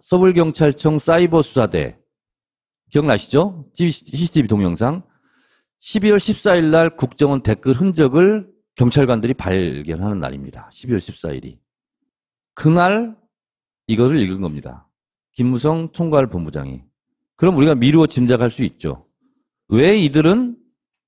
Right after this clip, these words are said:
이 엔엘엘 대화록까지 꺼낼 수밖에 없었던가? 원래 엔엘엘 대화록을 처음으로 공개적으로 문제 제기한 것은 이명박 정부의 행정, 청와대에서 통일비서관에 있던 정문원 전 의원, 시월 팔 일 날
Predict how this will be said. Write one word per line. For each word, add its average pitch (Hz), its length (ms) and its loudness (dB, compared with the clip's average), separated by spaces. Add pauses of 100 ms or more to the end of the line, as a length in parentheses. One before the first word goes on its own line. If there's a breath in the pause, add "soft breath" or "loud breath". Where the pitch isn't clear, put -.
(400)
이 165 220 2
엔엘엘 151 420 2
대화록까지 120 840 2 (420)
꺼낼 196 280 2
수밖에 156 380 -4
없었던가? 78 680 -6 (640 soft breath)
원래 160 400 4
엔엘엘 185 440 2
대화록을 147 640 4
처음으로 185 380 0
공개적으로 123 800 2
문제 107 220 -2
제기한 104 320 -2
것은 170 500 -2 (440 soft breath)
이명박 170 680 2
정부의 131 600 2
행정, 175 420 -2
청와대에서 117 800 2
통일비서관에 175 540 2
있던 127 180 0
정문원 123 360 2
전 95 140 0
의원, 71 280 -4 (640)
시월 202 480 2
팔 226 240 -6
일 214 140 2
날 71 280 -4